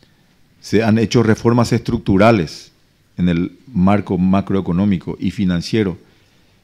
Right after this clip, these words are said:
que ha hecho muy conflea-, muy confiable al modelo paraguayo. Tenemos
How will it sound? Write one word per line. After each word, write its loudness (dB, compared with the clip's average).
que 0
ha 0
hecho 0
muy 6
conflea-, 0
muy 0
confiable 0
al -2
modelo -2
paraguayo. -6
Tenemos 2